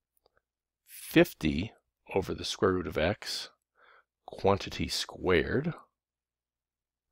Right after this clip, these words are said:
and then plus one hundred seventy-five still out there. Now it's starting to look a little bit like, um, we've got perfect squares in the first term and the last term.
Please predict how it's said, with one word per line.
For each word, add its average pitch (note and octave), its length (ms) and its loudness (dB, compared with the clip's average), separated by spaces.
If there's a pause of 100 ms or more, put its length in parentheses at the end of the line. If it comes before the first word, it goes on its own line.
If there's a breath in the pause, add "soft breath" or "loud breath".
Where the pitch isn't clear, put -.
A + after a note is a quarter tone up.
(840)
and - 100 -4
then F#2+ 160 -2
plus - 260 -2
one F#2 140 0
hundred A2 220 2
seventy-five F2 560 4
still F#2+ 200 4
out - 180 0
there. A2+ 280 -2 (2000 soft breath)
Now F3 320 6
it's - 160 0
starting G3+ 460 6
to D#3+ 140 2
look C3 320 4
a A#2 100 8
little D#3+ 520 10
bit G#2 520 4 (460)
like, F#2+ 720 2 (320 soft breath)
um, F2+ 560 4
we've G2+ 160 -2
got F#2+ 220 10 (380)
perfect A2 300 0
squares A#2 640 4 (240)
in - 80 -4
the - 60 0
first - 300 -2
term G#2+ 200 0
and F#2+ 100 0
the E2+ 60 2
last G#2 340 8
term. C#3 380 2